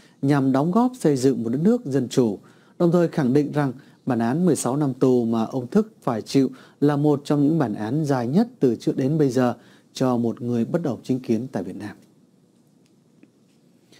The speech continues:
Các tổ chức xã hội dân sự cũng đã gửi một thư ngỏ cho nhà cầm quyền Việt Nam yêu cầu trả tự do cho tù nhân chính trị Trần Huỳnh Duy Thức.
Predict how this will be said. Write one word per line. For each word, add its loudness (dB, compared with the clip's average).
Các 4
tổ 4
chức 0
xã 2
hội 4
dân 2
sự 2
cũng 2
đã 2
gửi 4
một 2
thư 4
ngỏ -2
cho 0
nhà 2
cầm 0
quyền 2
Việt 2
Nam 2
yêu 4
cầu 2
trả -2
tự 2
do 2
cho 0
tù 0
nhân 0
chính 0
trị 2
Trần -2
Huỳnh -4
Duy 0
Thức. 0